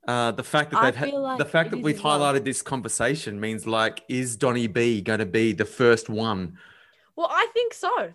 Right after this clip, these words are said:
Speaker 1: to become the
Speaker 2: 'Cause
Speaker 1: hybrid?
Speaker 2: 'cause he, he's shown that he's not scared of the dangerous shots, yeah?
Speaker 1: He has.
Speaker 2: And he's shown that he can get to pretty high scores.
Speaker 1: I mean, he can concentrate.
Speaker 2: So with those two, if he works up those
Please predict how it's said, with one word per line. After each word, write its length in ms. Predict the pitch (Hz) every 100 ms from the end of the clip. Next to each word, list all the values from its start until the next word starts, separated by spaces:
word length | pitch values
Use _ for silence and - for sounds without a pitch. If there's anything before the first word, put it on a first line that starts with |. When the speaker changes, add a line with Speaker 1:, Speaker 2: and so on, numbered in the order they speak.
| _ -
Speaker 1:
to 80 |
become 360 | 131 156 147 131
the 60 | 120
Speaker 2:
'Cause 80 | - 120 131
Speaker 1:
hybrid? 380 | 120 107 85 -
Speaker 2:
'cause 140 | - 349
he, 280 | 285 349 294
he's 320 | 359 381 -
shown 300 | - 349 359
that 100 | 311
he's 180 | 240 247
not 160 | 277 -
scared 280 | - 247
of 80 | 233
the 60 | 202
dangerous 420 | 220 226 208 190
shots, 380 | - 240 - -
yeah? 240 | 180 190 330 -
Speaker 1:
He 260 | 113 143
has. 680 | 139 135 214 113 90 - -
Speaker 2:
And 120 | 269
he's 140 | 277 262
shown 260 | 330 311
that 100 | 277
he 120 | 233 277
can 240 | 247 226
get 220 | 247 226
to 60 | 196
pretty 220 | - 240
high 200 | 202 202
scores. 540 | 185 - 208 160 - -
Speaker 1:
I 80 | 104
mean, 360 | 113 117 113 - -
he 140 | 120
can 300 | - 139 151
concentrate. 580 | - 160 - 180 147 127
Speaker 2:
So 180 | 240 226
with 180 | 254
those 280 | 294 294 285
two, 400 | - 294 269 202 -
if 120 | 254
he 160 | 247 220
works 400 | 208 247 226 233
up 180 | -
those 520 | 202 226 190 320 -